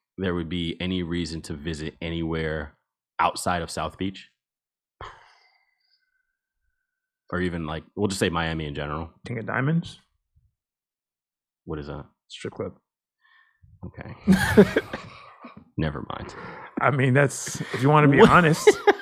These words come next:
Speaker 2: I
Speaker 1: You
Speaker 2: don't know
Speaker 1: kidding
Speaker 2: what
Speaker 1: me?
Speaker 2: else is there.
Speaker 1: You think a strip club is a, is an attraction?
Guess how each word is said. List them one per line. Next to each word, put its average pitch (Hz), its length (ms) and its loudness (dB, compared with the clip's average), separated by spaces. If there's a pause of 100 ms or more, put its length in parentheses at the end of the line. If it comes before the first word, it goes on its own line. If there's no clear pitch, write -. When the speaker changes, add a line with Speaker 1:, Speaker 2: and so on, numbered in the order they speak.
(760)
Speaker 2:
I - 140 4
Speaker 1:
You 139 60 8
Speaker 2:
don't 160 160 10
know 208 80 12
Speaker 1:
kidding 180 160 12
Speaker 2:
what 156 100 8
Speaker 1:
me? 151 60 6
Speaker 2:
else 156 300 6
is 180 180 6
there. 160 480 8 (440)
Speaker 1:
You 330 160 8
think 381 180 6
a 254 40 10
strip 277 400 0
club 262 220 4
is 214 100 0
a, 190 60 2 (400)
is 185 140 8
an 180 100 4
attraction? 254 760 4